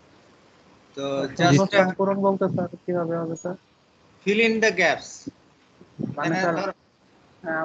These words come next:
Speaker 1: হ্যাঁ?
Speaker 2: আমরা কি Google ফর্ম টাইপ দিবেন, আমরা ফিল আপ করবো এরকম?
Speaker 1: হ্যাঁ, হ্যাঁ, Google ফর্মে ওই Microsoft-এর ফর্মটা ইউজ করব।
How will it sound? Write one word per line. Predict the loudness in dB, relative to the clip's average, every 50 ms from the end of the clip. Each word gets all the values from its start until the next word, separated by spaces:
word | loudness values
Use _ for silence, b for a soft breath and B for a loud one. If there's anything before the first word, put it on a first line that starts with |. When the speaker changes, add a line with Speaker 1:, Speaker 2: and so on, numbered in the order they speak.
| -4 -4
Speaker 1:
হ্যাঁ? | -4 -4 -2
Speaker 2:
আমরা | 0 2 2
কি | 4 4 2 2 2 _ _ _ _ 4
Google | 6 8 8 10 8 8 6 6
ফর্ম | 6 6 8 8 8
টাইপ | 6 6 6 6
দিবেন, | 6 6 4 4 6 4
আমরা | 2 2 2 0 0 0
ফিল | 0 0 0 0
আপ | 0 -2 -4
করবো | -6 -4 -2 -2
এরকম? | -2 -2 -2 -4 -6 -8 -8 -12 _ _ _ _ _ _ _ _ -2
Speaker 1:
হ্যাঁ, | 0 2 2 2 0
হ্যাঁ, | 0 -4 -6 -6 -8
Google | -12 -8 -4 -4 -4 -4
ফর্মে | 0 0 2 2 2 0 -2 -4 -4 -4 -4 -6 -6 -8
ওই | -8 -8
Microsoft-এর | -4 -2 -2 -2 -2 -2 -6 -8 -6 -6 -6 -6 -6 -8 -10
ফর্মটা | -4 0 2 2 2 2 -2 -4
ইউজ | -6 -6 -6 -8 -12 -14
করব। | -14 -14 -16 -14 -16 -20